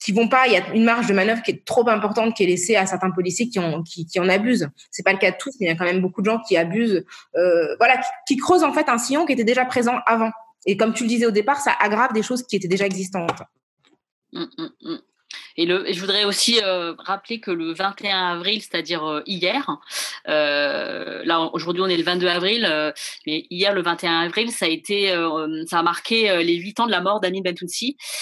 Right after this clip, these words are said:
Speaker 2: euh, des suites de violences policières. Et on a pu, euh, interviewer, comme tu l'as dit, Amal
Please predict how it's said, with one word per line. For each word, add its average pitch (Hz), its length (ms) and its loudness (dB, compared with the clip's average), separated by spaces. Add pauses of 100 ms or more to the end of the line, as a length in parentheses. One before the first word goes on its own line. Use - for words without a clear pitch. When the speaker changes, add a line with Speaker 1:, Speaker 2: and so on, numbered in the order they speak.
(280)
Speaker 2:
euh, 143 560 -2
des 175 80 2
suites 185 200 -4
de 196 60 2
violences 175 320 0
policières. 240 500 0
Et 185 80 2
on 165 120 2
a 160 100 2
pu, 208 260 -4
euh, 175 220 0 (100)
interviewer, 180 640 -4
comme 175 140 -4
tu - 140 -6
l'as 175 80 0
dit, 190 140 -4
Amal 190 460 0